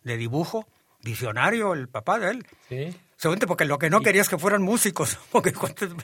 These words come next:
Speaker 1: no, no, eh, mejor que
Speaker 2: Necesitamos
Speaker 1: hagan
Speaker 2: algo
Speaker 1: otra
Speaker 2: que,
Speaker 1: cosa.
Speaker 2: que sepan, que, que les
Speaker 1: Y,
Speaker 2: vaya a
Speaker 1: este,
Speaker 2: alcanzar para
Speaker 1: tenía
Speaker 2: vivir.
Speaker 1: muchos problemas económicos, era una familia, pues, numerosa y, pues, la pasaban difícil de joven, ¿no?
Speaker 2: Sí.
Speaker 1: Pero no, y, y, y entonces él aprendió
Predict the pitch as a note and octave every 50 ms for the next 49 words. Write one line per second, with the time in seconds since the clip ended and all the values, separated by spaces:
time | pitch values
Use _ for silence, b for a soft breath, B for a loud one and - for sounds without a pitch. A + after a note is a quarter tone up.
0 | - B B B - F#3 F#3+ G#3 G3+ F3+ F#3 G3+ - F3 F3 F3 E3+ E3 D#3 D#3
1 | D3 F3+ G3 - G3+ F#3+ G3 F3+ E3+ E3 C#3 C3+ E3 C3 A#2+ A2+ A2 B2+ B2 A2
2 | C#3+ C#3+ - D3 D3 C#3+ - C#3 C3+ C3 C#3 C3+ C3 C3 C3 - C#3+ D#3 D#3+ D#3+
3 | D3+ - C3+ D3 C#3 C3+ C3+ C#3+ C#3 C#3+ C3 - E3 E3+ F3 F#3 - F3 D#3+ -
4 | D3 D3 D#3 E3 E3+ - C#3+ C3 B2+ B2 C3 D#3+ F#3 E3+ C3+ C#3 C3+ A2+ C#3+ C#3+
5 | C#3 C#3+ B2 A#2 B2+ A#2+ A#2+ C3 C3+ C#3 C#3 C3+ C3 B2 A#2+ A#2+ B2 A#2+ A#2 B2
6 | B2+ C#3+ C#3+ - - D3+ C3 B2 A#2 A2+ A2 G#2 - - A2+ G2+ G2+ - - -
7 | - C3 C3 D3+ D#3 D3+ C3+ B2+ A#2 G#2 C#3+ G3 - - C3+ G#2+ G#2 G#2+ F#2 F2
8 | - - A#2+ A2+ G#2+ G2 A#2 F3 F#3+ - B B B B B A2+ A2+ A2+ A2+ b
9 | b b b b b b b b b - C#3+ C3+ B2 D3 F3 G3+ G#3 D3 B2 G2+
10 | C3+ B2+ A2+ - - C#3 B2+ C3 C#3 C#3 C3 C3 E3+ D#3 - E3+ D#3 D#3+ E3+ D3+
11 | B2 C3+ C#3 C3 D3 E3 E3+ D#3+